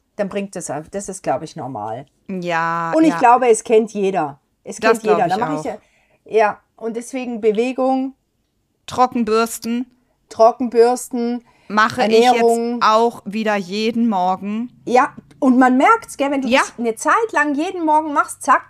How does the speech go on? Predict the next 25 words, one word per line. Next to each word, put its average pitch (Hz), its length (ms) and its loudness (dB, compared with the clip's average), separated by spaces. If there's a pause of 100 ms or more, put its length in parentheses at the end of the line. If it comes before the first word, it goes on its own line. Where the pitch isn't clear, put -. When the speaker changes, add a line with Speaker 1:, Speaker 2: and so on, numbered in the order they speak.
(160)
Speaker 1:
keine 240 280 0
Knöchelschwellung 214 840 -6
mehr. 151 300 -10
Speaker 2:
Ja, 262 280 0 (180)
ja, 247 220 0 (120)
genau. 214 540 -4
Und 220 200 -6
deswegen 254 420 -4
alleine, 233 580 -2 (120)
also 226 240 -2
wenn 262 140 0
ich's 330 160 -10
dann 247 180 -2
abends 254 460 0
sehe, 233 400 -2 (540)
oh, 185 220 -6 (120)
schon 190 240 -10
wieder 185 200 -6
Sockenabdrücke, 175 960 -8 (380)
morgen 208 380 0
Speaker 1:
Ja. 208 180 4
Speaker 2:
früh 196 300 -4
wieder 190 240 -2
dran 175 240 -6
denken. 156 500 -8